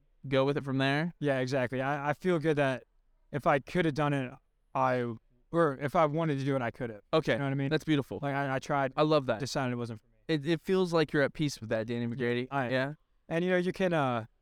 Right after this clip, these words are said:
Speaker 2: do vet work and do music on the weekends, but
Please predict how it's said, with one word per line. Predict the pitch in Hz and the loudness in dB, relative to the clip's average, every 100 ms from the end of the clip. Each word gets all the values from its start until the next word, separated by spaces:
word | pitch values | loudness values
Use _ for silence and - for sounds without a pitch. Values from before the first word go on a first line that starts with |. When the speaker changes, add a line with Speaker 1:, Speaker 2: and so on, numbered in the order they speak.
| _ _ _ _ _ _ - | _ _ _ _ _ _ -6
Speaker 2:
do | 180 180 170 160 | -2 0 0 0
vet | 135 160 | 2 2
work | 151 156 143 - _ _ - | 4 0 0 -6 _ _ -4
and | 147 139 120 | -2 -2 -2
do | 143 | 0
music | 151 135 | 0 2
on | 139 | 2
the | 135 | 2
weekends, | 135 143 135 | 0 0 0
but | 117 123 | 0 0